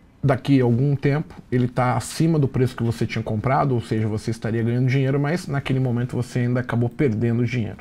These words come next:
tá certo? O conceito básico pra stop, ele tem que ser baseado no que o mercado sugere.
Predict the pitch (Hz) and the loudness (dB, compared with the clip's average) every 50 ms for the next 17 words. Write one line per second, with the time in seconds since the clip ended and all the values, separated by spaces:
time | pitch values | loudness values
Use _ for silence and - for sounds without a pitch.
0 | - - - - - - - - - 117 131 - - - - - - - - - | -16 -20 -20 -20 -16 -16 -10 -6 -4 -4 -4 -6 -10 -20 -20 -20 -20 -20 -20 -20
1 | - - - - - - - - - - - - - - - - - - - - | -20 -20 -20 -20 -20 -20 -20 -20 -20 -20 -20 -20 -20 -20 -20 -18 -18 -18 -18 -18
2 | - - - - - - - - - - - - - - - - - - - - | -20 -20 -20 -20 -20 -20 -20 -20 -20 -20 -20 -20 -20 -20 -20 -20 -20 -18 -16 -16
3 | - - - - - 165 - 208 214 190 - - 247 240 - 143 123 123 123 131 | -16 -18 -10 -6 -4 0 2 4 4 4 4 2 2 2 4 4 4 6 4 4
4 | 127 113 101 98 - - - - - - - - - - - 101 107 104 - - | 4 2 0 -2 -8 -16 -18 -18 -20 -20 -20 -18 -8 -4 -2 -2 -2 -2 -4 0
5 | - 147 160 156 - - 113 - - - - - - - - - - - - - | 2 4 4 4 2 -2 -12 -14 -14 -16 -20 -20 -20 -20 -20 -20 -20 -20 -20 -20
6 | - - - - 135 143 147 143 - 151 151 143 - - 143 139 135 139 135 117 | -20 -8 0 2 4 4 4 4 2 2 2 2 0 2 2 4 4 4 4 4
7 | 110 127 123 135 151 151 123 - - - - 139 151 143 - - 190 202 196 185 | 2 2 4 4 4 2 2 -2 -4 -2 0 2 2 2 2 2 2 4 4 4
8 | 170 165 - 143 147 147 - - - 185 143 - 113 104 101 101 | 2 4 4 2 2 2 -2 -2 -2 0 2 2 0 -2 -2 -6